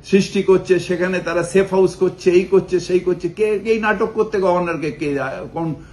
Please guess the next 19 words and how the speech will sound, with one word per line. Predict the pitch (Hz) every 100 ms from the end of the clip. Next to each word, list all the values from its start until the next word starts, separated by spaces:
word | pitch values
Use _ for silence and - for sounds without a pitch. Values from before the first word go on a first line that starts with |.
| - -
কোন | 220 202
আর্টিকেল | 190 196 185 175
তাকে | 175 160 147
ক্ষমতা | 143 - 139 135 131
দিয়েছে? | 127 170 - - - - - - - - - - - - - - - - -
আমি | 151
আরেকটা | 123 131 139 - 127
অন্যায় | 123 120 139 151 151 123
হচ্ছে, | 104 - - - - - - - - - - - - - - - - -
ওয়ান | 147 196 180 -
ফিফটি | 175 - 185
থ্রি, | 175 175 180 175 156 139 127
আর্টিকেল | 151 180 165 160
ওয়ান | 143 165
ফিফটি | 156 165 165 147
থ্রি-তে | - 143 120 110 - - - - -
গভর্নর, | 117 147 117 101 85 - - - - - - - -
গভর্নরের | 104 131 156 170 185 196 175
কাজ | 143 147